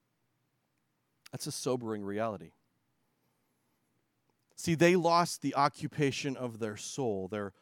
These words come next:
heart, their mind, their will, and emotions long before they lost the occupation of the physical land.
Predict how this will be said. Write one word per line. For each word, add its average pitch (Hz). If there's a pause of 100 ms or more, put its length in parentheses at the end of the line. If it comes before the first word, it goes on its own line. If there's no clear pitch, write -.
(240)
heart, - (500)
their 120
mind, 120
their 117
will, 117
and 110
emotions 101
long 123
before 120
they 107
lost 104
the 110
occupation 101 (320)
of 104
the 98
physical 95
land. 85